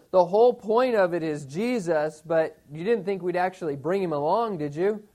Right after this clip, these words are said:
Uh, that's, that's something that needs to arrest our attention, the, the, the diligence, the interest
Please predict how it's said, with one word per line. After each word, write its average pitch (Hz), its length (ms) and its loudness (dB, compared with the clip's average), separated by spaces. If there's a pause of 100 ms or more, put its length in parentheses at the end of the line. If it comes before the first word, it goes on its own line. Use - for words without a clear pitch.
(440)
Uh, 101 320 -12
that's, 156 420 -6
that's - 500 -10
something 196 400 -6
that 170 180 -8
needs 175 280 -8
to 170 100 -6
arrest 156 460 -2
our 147 160 -2
attention, 131 720 -10
the, 117 220 -6
the, 131 160 -10
the 131 160 -8
diligence, 139 1000 0 (220)
the 156 180 -8
interest 180 800 -6